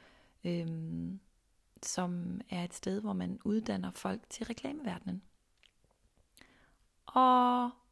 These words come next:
midt i den uddannelse, der blev jeg faktisk ramt af det, jeg nu kan se tilbage på, øhm, var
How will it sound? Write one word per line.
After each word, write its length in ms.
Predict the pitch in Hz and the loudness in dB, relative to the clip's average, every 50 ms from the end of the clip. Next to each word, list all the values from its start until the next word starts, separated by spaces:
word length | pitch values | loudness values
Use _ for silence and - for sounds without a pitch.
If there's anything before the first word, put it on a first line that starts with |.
| _ _ _ _ _ _ _ _ _ | _ _ _ _ _ _ _ _ _
midt 380 | - 254 269 285 302 349 - - - | 4 4 4 6 4 2 0 0 -2
i 60 | 262 | 2
den 200 | 226 247 240 233 | 4 6 6 6
uddannelse, 640 | - 220 220 233 226 226 214 - 208 - - 196 190 - - - - - - - _ _ _ - | 6 6 6 6 6 6 4 2 0 0 -2 -2 -4 -4 -8 -18 -20 -20 -20 -20 _ _ _ 0
der 320 | 240 240 240 240 233 226 233 - - _ _ _ _ _ _ _ _ _ _ _ _ _ _ | 2 2 4 2 2 0 -2 -6 -12 _ _ _ _ _ _ _ _ _ _ _ _ _ _
blev 160 | - 226 233 | 6 8 10
jeg 160 | 226 214 208 | 10 8 6
faktisk 500 | - - 214 - - 214 196 - - - - - _ _ _ _ _ _ _ _ _ _ _ - - - | 2 -2 -6 -4 -6 -6 -6 -6 -8 -12 -16 -20 _ _ _ _ _ _ _ _ _ _ _ -6 2 4
ramt 320 | 202 208 226 220 - - - - | 6 6 6 4 0 -4 0 2
af 100 | 196 196 | 2 2
det, 440 | - - - 220 226 233 233 233 214 | 4 4 6 8 8 8 8 8 8
jeg 160 | 208 202 202 | 8 8 8
nu 200 | 196 202 226 262 | 10 10 10 10
kan 140 | - 294 240 | 8 6 6
se 120 | - 202 | 6 4
tilbage 480 | - - 185 - - 190 185 196 233 240 | 2 2 0 0 0 2 2 2 2 2
på, 340 | - - 214 202 - - - - - - - - - - _ - | 4 4 4 2 2 -2 -10 -20 -20 -20 -20 -20 -20 -20 _ 2
øhm, 840 | 202 196 190 190 185 185 185 180 180 180 180 180 180 180 190 180 185 - - - _ - | 4 4 4 4 4 2 2 2 2 0 0 0 0 0 -2 -2 -4 -8 -14 -20 _ -8
var 440 | 190 175 190 190 196 208 208 - | 0 4 6 6 6 4 2 -4